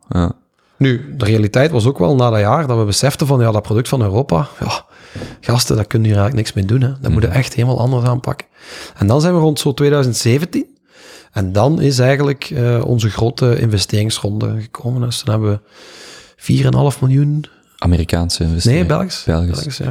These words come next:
Speaker 1: Ach ja, dat is, hoe heet hem? Ik vergeet
Speaker 2: Voorbij Van Deurzen.
Speaker 1: Ja, ja, ja, ja.
Speaker 2: Ja.
Speaker 1: Wacht, en dat was in het moederbedrijf Cubigo,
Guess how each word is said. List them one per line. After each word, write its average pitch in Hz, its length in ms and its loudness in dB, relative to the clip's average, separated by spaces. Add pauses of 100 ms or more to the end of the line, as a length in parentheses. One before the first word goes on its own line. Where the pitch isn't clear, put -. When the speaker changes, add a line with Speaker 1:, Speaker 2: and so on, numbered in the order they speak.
(160)
Speaker 1:
Ach - 100 -6
ja, 87 120 0
dat 85 120 2
is, - 100 -6
hoe 87 160 2
heet 90 140 2
hem? 87 120 0
Ik 87 100 -8
vergeet 90 220 -2
Speaker 2:
Voorbij 113 160 2
Van 117 120 0
Deurzen. 110 280 0
Speaker 1:
Ja, 76 120 -2 (120)
ja, 82 160 -2
ja, 80 160 -2
ja. 82 80 0
Speaker 2:
Ja. - 140 -4 (1040)
Speaker 1:
Wacht, 92 200 0
en 95 60 2
dat 92 80 2
was 92 140 2
in 90 60 4
het 85 220 -2
moederbedrijf 82 800 2
Cubigo, 80 420 -2